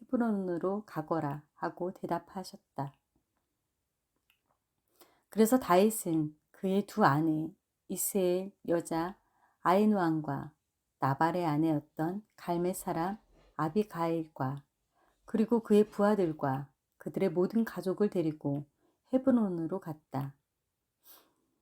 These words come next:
그러자 유다 사람들이 헤브론으로 가-, 와서 다윗에게 기름을 부어 그를 유다의 왕으로 삼았다.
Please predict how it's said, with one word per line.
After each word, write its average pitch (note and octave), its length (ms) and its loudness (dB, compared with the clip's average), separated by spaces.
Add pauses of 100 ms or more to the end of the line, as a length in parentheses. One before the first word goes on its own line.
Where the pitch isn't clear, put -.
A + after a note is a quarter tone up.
(140)
그러자 G#3 360 4
유다 F#3+ 200 0
사람들이 G#3 760 4 (140)
헤브론으로 G3 800 0
가-, - 240 -10
와서 D#3+ 540 -2 (300)
다윗에게 E3 840 -4
기름을 G#3+ 420 2
부어 D3 340 -4 (320)
그를 F3+ 260 -4
유다의 F#3+ 340 2
왕으로 D#3+ 380 0
삼았다. G#3+ 680 -8